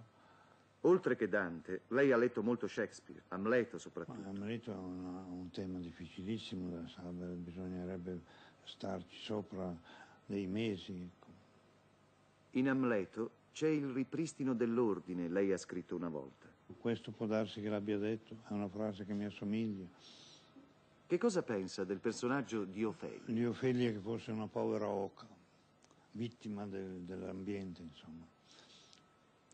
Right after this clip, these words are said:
Speaker 2: E di Polonio un, un, un coercitore della fanciulla, ecco.
Speaker 1: Le interessa di più Dostoevskij o Tolstoi?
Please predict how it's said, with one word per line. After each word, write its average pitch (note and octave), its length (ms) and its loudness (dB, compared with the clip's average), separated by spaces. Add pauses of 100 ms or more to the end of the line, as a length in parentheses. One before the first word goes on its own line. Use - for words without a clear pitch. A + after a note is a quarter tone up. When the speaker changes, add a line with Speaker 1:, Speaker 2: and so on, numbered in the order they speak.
(220)
Speaker 2:
E G#2 120 -6
di G2 80 -6
Polonio A2+ 640 0
un, F2+ 1080 -6 (2000)
un, F#2+ 260 -4
un G2 300 -6
coercitore G#2 800 0
della F#2+ 160 -2
fanciulla, F2 560 -8
ecco. D2+ 200 -18 (1160)
Speaker 1:
Le C#3+ 100 6
interessa B2+ 540 4
di G#2 100 0
più G2+ 320 0
Dostoevskij A2 880 2
o G#2+ 140 -2
Tolstoi? - 500 -4